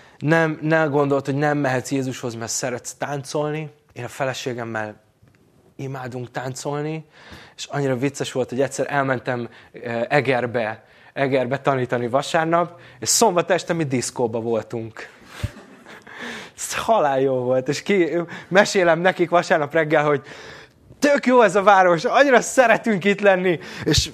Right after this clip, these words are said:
felmentünk fürödni, és este diszkóba voltunk, és azokat az arcokat kellett volna látni. Diszkóba volt a pásztor, tudod? Hogy ne, ne gondold, hogy Jézus,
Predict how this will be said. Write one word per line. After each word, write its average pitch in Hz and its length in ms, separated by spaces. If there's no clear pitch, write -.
felmentünk 226 520
fürödni, 214 320
és 185 120
este 214 260
diszkóba 202 640
voltunk, 175 420
és 156 120
azokat 160 300
az 175 80
arcokat 180 540
kellett 170 260
volna 160 200
látni. 160 500
Diszkóba 175 520
volt 165 200
a 160 80
pásztor, 147 800
tudod? 143 520
Hogy 180 240
ne, 190 300
ne 202 120
gondold, 165 380
hogy 139 160
Jézus, 139 640